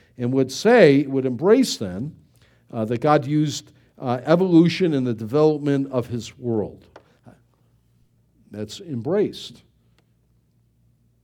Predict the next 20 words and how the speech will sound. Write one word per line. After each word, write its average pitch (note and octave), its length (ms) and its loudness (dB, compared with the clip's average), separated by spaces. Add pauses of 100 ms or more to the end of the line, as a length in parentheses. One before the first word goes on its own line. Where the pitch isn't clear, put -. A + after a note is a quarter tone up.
(2000)
I, A2 280 -4
I A#2 100 -6
already D3+ 260 0
told E3+ 320 0
you B2+ 100 -2
that A2+ 160 -4
God C3+ 260 4
has B2 180 -6
never, D3+ 560 -2 (160)
uh, B2+ 80 -4
that B2+ 160 0
we C3 80 0
have A#2 120 -2
never D3+ 280 0
found D3+ 640 -2
any D#3 360 -2
transitional C3+ 840 -8
life B2 320 -2
forms, F#2 500 -14
ever. G2 300 -8